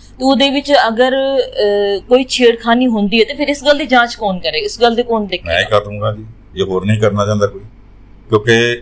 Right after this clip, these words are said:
Speaker 2: ਸ਼੍ਰੋਮਣੀ ਕਮੇਟੀ ਕੋਲ ਨਾ ਇੱਕ ਆਈ ਸੀ ਬਾਹਰੋਂ ਕਿਤਾਬ, ਗੁਰੂ ਗ੍ਰੰਥ ਸਾਹਿਬ ਦਾ translation,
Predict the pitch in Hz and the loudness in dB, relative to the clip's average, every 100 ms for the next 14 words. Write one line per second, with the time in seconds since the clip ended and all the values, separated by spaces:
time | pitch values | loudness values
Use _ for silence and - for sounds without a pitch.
0 | - - 107 113 113 110 110 113 139 127 | -10 -4 -4 -2 -4 -8 -8 -8 -6 0
1 | 107 92 - 98 92 95 87 78 - 85 | 2 0 -8 -2 0 0 -2 -8 -6 0
2 | 85 82 80 120 - - - 104 107 98 | 2 0 -4 -12 -18 -20 -18 -6 -4 -2
3 | 107 107 107 104 87 80 78 | -2 0 0 0 -4 -6 -12